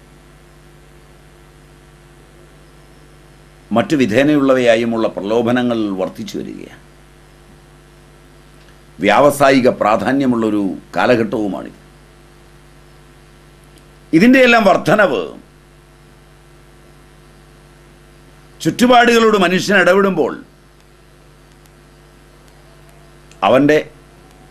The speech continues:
ദോഷങ്ങളെ എങ്ങനെ വ്യാപിക്കും?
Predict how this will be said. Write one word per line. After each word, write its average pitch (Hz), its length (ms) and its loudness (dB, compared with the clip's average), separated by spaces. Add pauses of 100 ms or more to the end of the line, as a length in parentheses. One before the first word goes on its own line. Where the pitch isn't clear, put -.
(1400)
ദോഷങ്ങളെ 208 640 4 (100)
എങ്ങനെ 175 280 -2
വ്യാപിക്കും? 107 380 -4